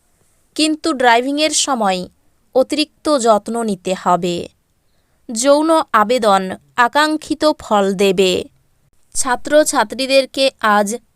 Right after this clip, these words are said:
নিজের কাজ আগামীকালের জন্য এড়িয়ে দেওয়া ঠিক হবে না। আপনি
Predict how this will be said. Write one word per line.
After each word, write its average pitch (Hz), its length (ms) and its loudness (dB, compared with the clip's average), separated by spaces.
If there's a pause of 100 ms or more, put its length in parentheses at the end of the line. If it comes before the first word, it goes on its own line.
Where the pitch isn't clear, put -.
নিজের 277 400 0
কাজ 285 260 2 (180)
আগামীকালের 247 840 0
জন্য 247 340 -2 (280)
এড়িয়ে 262 360 0
দেওয়া 233 280 4 (100)
ঠিক 214 280 -12
হবে 190 280 -4
না। 185 180 -2 (840)
আপনি 262 300 0